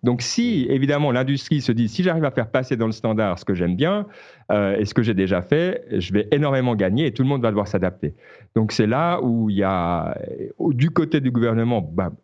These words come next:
Speaker 1: une grande attention à avoir à pas accepter des standards qui sont pas bons, euh,
Speaker 2: Mm.
Speaker 1: mais aussi un grand i-, incentive, donc une, euh, un des grands gains pour l'industrie
Speaker 2: Des
Speaker 1: si,
Speaker 2: motivations,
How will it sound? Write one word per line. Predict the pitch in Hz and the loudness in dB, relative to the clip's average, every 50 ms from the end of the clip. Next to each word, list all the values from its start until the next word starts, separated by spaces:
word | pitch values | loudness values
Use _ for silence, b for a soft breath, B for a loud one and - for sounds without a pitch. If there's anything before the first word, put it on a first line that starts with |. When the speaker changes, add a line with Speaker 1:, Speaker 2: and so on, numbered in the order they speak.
| _ _ _ - | _ _ _ -2
Speaker 1:
une | 117 107 104 | -2 0 0
grande | 95 107 131 165 180 175 | 0 2 2 2 2 0
attention | 160 - 160 147 135 - - 147 127 113 | 0 0 0 -2 -2 0 0 0 2 2
à | |
avoir | 104 101 101 123 120 113 104 92 | 0 2 2 2 2 2 0 0
à | 90 87 - | -2 -2 0
pas | - 113 113 107 104 98 92 87 85 85 - | 0 0 2 2 2 0 0 0 -2 -2 0
accepter | - 113 110 - 131 113 - 127 | 0 -2 0 0 -2 0 0 0
des | 110 107 | 0 0
standards | 95 98 - 113 110 107 110 101 92 90 | -2 0 0 0 2 2 0 0 0 -2
qui | - 101 | -2 -4
sont | - - 92 85 | -2 -2 -4 -2
pas | - - 90 90 | 0 0 0 2
bons, | 95 131 185 240 240 - _ b b b b b b b b _ - | 2 2 0 0 -4 -8 _ b b b b b b b b _ -2
euh, | 95 92 92 92 90 | 0 2 2 2 2
Speaker 2:
Mm. | 90 | 2
Speaker 1:
mais | 123 | 2
aussi | 135 123 117 120 - 196 202 185 185 | 2 0 0 0 0 0 2 2 0
un | 170 104 104 104 | 0 0 0 0
grand | 101 101 120 139 156 151 - | 0 2 0 0 0 -2 -4
i-, | - - - 156 - - - | -4 -8 -6 -6 -6 -2 0
incentive, | 170 175 156 - 165 147 143 135 - 147 143 135 113 | 0 0 2 0 0 0 0 -2 -2 0 0 0 0
donc | 104 101 98 95 | 0 -2 -2 -2
une, | - 95 95 98 | -2 -2 0 0
euh, | 90 87 87 85 85 80 | 0 -2 -2 -4 -4 -4
un | 85 95 | -2 -2
des | 95 101 92 | 0 0 0
grands | 92 104 120 135 135 | 2 2 2 2 2
gains | 117 107 101 123 135 139 | 0 2 2 2 2 0
pour | 131 131 117 104 | 0 0 2 2
l'industrie | 104 101 98 104 98 101 - - 160 | 2 2 0 -2 -2 -4 -2 -2 0
Speaker 2:
Des | 180 | 0
Speaker 1:
si, | 160 95 95 - 135 139 | 0 -2 0 0 0 0
Speaker 2:
motivations, | 143 - - 101 | 0 0 2 2